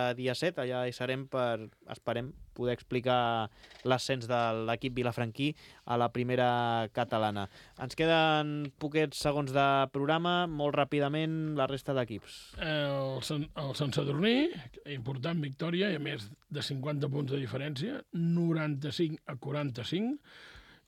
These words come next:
Speaker 2: i bé, mm, es, segueix estant en aquesta quarta posició, situat en una zona molt còmoda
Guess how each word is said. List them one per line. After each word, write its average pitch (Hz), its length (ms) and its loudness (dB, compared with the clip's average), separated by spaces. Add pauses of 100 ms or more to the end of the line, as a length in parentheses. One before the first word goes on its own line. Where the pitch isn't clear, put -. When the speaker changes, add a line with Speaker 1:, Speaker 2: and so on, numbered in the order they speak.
(120)
Speaker 2:
i 131 560 -4
bé, 160 160 -2 (180)
mm, - 540 -10
es, 131 260 -10
segueix 147 400 -2
estant 147 300 0
en 143 100 0
aquesta 147 360 -2
quarta 143 320 -2
posició, 135 500 2 (460)
situat 156 520 -4
en 139 140 -2
una 135 100 -2
zona 135 240 0
molt 170 340 2
còmoda 196 440 0